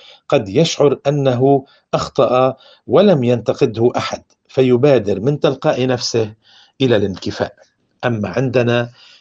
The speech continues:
فكل من يقبع في كرسي يلتصق به في غرام قاتل، يتشبث به بتلابيبه وجوارحه، وإذا وجد أن لا بد من التخلي عنه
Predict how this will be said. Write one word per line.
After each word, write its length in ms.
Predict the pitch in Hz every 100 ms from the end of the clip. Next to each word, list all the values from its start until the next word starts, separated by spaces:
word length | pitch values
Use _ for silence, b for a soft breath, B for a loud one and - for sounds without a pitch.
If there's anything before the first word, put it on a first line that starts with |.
| _
فكل 680 | 123 - 208 180 165 160 156
من 220 | 135 107
يقبع 520 | 98 147 - 127 135 120
في 180 | -
كرسي 640 | 135 - 113 - 131 - _ b b b -
يلتصق 640 | 117 - - 147 123 -
به 480 | 120 98 139 127 127
في 200 | 113 120
غرام 500 | 107 107 123 135 135
قاتل، 520 | 127 - 117 - 87 - b b b b
يتشبث 760 | 123 123 - 156 120 117 117 127 117 107 - _
به 440 | 117 139 135 139 131 b b -
بتلابيبه 1000 | 151 156 147 139 131 151 143 139 135 139
وجوارحه، 760 | 113 113 123 127 117 147 - 95 82 - b b b
وإذا 420 | - 113 135 139 127
وجد 440 | 151 127 110 95 - b b -
أن 180 | 123 123
لا 200 | 120 113
بد 300 | 113 156 120
من 180 | 123 123
التخلي 560 | 117 - - 139 123
عنه 480 | 101 123 117 123 123